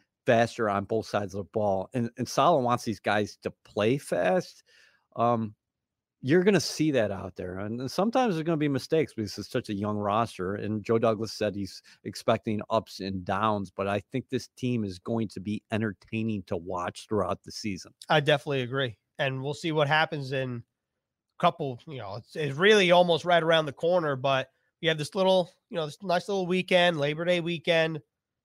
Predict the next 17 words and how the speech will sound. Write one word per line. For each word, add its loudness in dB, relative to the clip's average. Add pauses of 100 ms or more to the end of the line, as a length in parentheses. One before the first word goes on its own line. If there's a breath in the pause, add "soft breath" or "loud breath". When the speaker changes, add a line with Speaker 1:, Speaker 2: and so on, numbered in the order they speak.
Speaker 2:
and -6
then 2 (600)
we -10
really -2
ramp 2
it 0
up 2
another 0
notch, 2
kinda -2
like -4
Zach -6
Wilson, -6
what -12
Connor -6
McGovern -2
said. 0